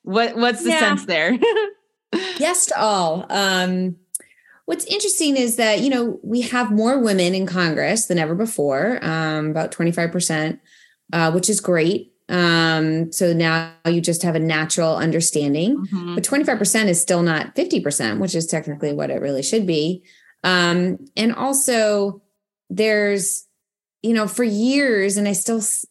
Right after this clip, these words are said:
Speaker 2: still think it's true, people think of women's health as just having babies.
Speaker 1: Mm-hmm.
Speaker 2: And it's very limited. Um, and yet there's so much data now on, um, everything from gaslighting to just, um, the different ways in which,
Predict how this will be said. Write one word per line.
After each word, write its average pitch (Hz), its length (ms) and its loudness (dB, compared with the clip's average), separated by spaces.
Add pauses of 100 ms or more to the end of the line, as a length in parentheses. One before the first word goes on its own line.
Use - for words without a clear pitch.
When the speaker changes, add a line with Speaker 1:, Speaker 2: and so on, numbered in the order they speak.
(140)
Speaker 2:
still - 300 -2
think 226 240 0
it's 180 160 0
true, 196 600 2
people 240 280 -2
think 240 200 -2
of 208 100 -2
women's 202 280 2
health 185 320 0
as 175 320 2
just 180 320 0
having 175 300 0
babies. 196 600 0 (100)
Speaker 1:
Mm-hmm. 165 720 -4 (420)
Speaker 2:
And 214 140 4
it's 220 140 0
very 240 320 2
limited. 208 640 0
Um, 170 680 2
and 175 600 2
yet 196 360 0
there's 202 240 2
so 240 200 0
much 247 220 -2
data 196 360 0
now 156 480 -2
on, 160 600 -2 (420)
um, 165 240 2
everything 170 460 0
from 170 180 2
gaslighting 175 840 2
to 165 120 -2
just, 165 560 -2 (380)
um, 165 440 2
the 180 120 2
different 190 500 -2
ways 180 300 2
in 180 160 2
which, 165 420 0